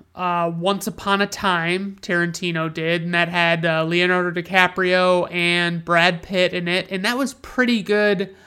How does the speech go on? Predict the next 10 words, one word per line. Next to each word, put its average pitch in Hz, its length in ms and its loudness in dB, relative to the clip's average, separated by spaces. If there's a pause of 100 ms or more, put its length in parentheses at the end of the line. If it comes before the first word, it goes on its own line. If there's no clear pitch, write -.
(360)
I 233 80 4
don't 247 180 0
know 220 160 2
if 208 120 0
I 185 100 4
liked 180 480 -2
it 190 140 -2
as 165 240 -8
much 170 260 -6
as 170 420 -6